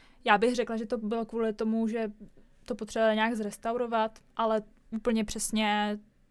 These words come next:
tu provenienci nevím, takže do toho nebudeme zabředávat. Albrecht Dürer, samozřejmě extrémně významný malíř, tak, eh, namaloval tento obraz na objednávku německých obchodníků pro kostel San Bartolomeo v Benátkách,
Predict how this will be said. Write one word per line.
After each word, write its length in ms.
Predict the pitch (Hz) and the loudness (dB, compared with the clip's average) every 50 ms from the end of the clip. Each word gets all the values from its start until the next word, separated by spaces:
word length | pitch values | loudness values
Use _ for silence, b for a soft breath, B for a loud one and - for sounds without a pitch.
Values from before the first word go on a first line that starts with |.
| _ - _ | _ -20 _
tu 200 | - 226 208 208 - - | -8 -8 -8 -8 -10 -6
provenienci 1000 | - 214 202 190 196 208 208 214 208 208 208 202 - - - 208 196 190 190 - - - - _ _ _ - | -2 -2 -2 0 0 0 2 2 2 2 0 0 -2 -2 -4 -4 -4 -4 -6 -8 -12 -18 -20 _ _ _ -8
nevím, 420 | 226 196 185 175 180 185 185 185 | -6 -6 -6 -6 -8 -8 -8 -8
takže 340 | 185 196 185 185 214 208 202 B B B B B B | -8 -8 -8 -2 -2 -2 -2 B B B B B B
do 80 | 226 208 | -2 2
toho 140 | 247 262 | 4 4
nebudeme 420 | 269 262 247 262 269 302 302 262 208 | 6 4 4 2 2 2 4 4 2
zabředávat. 720 | 196 170 196 240 294 311 320 311 302 302 294 269 269 - - - - - - | 2 0 2 4 6 8 8 8 8 10 8 8 6 6 0 -6 -4 6 8
Albrecht 380 | 247 240 214 254 269 294 226 196 | 8 10 12 10 10 10 10 6
Dürer, 360 | 226 226 220 247 240 220 214 | 6 6 6 6 6 4 4
samozřejmě 580 | - 233 220 214 214 208 226 226 220 220 226 | 2 0 0 0 0 0 2 2 2 2 2
extrémně 480 | - 208 - - - 233 226 226 226 220 | -2 -4 -8 -6 -4 -2 0 2 2 2
významný 440 | 208 196 190 208 220 226 226 247 240 | 2 2 2 4 4 6 6 6 6
malíř, 460 | 214 196 202 214 233 233 - - - - - - - - - - _ _ _ _ - - - _ - - - - | 6 4 4 2 0 -2 -4 -6 -10 -16 -20 -20 -20 -20 -20 -20 _ _ _ _ -20 -20 -20 _ -12 -10 -8 2
tak, 320 | - 226 214 220 220 - 240 | 6 6 6 6 6 4 4
eh, 60 | 233 226 226 226 226 220 220 220 226 220 208 - - - _ _ _ _ _ - | 6 6 8 8 8 6 6 6 4 2 0 -4 -10 -20 _ _ _ _ _ 0
namaloval 520 | 240 247 247 269 294 294 285 262 254 240 | 4 6 6 8 10 8 8 8 8 4
tento 280 | 240 247 247 226 240 - | 6 2 2 2 2 0
obraz 320 | 214 208 226 226 214 - | 2 2 4 4 4 4
na 140 | 220 - - | 2 2 2
objednávku 520 | 214 208 233 220 226 226 220 - - 247 | 2 4 4 6 6 6 6 4 2 2
německých 540 | 226 220 220 226 233 - - 220 196 - - | 4 4 4 4 2 2 0 -2 -4 -4 -6
obchodníků 600 | - - - - 294 262 247 269 269 - - 240 220 | -8 -6 -4 -4 -4 -2 -2 -4 -8 -6 -8 -8 -4
pro 180 | - 214 214 | 0 0 -2
kostel 440 | 208 - 214 208 - - - 226 226 | 0 0 -2 -2 -2 0 0 0 0
San 300 | 220 - 247 233 226 214 | 2 2 2 2 4 4
Bartolomeo 560 | 208 214 214 214 233 233 233 226 233 233 220 | 4 4 4 4 2 0 2 2 4 2 2
v 40 | 196 | 2
Benátkách, 680 | 208 214 208 208 226 240 254 - - - 240 233 226 | 2 0 2 4 4 2 2 0 2 4 6 6 6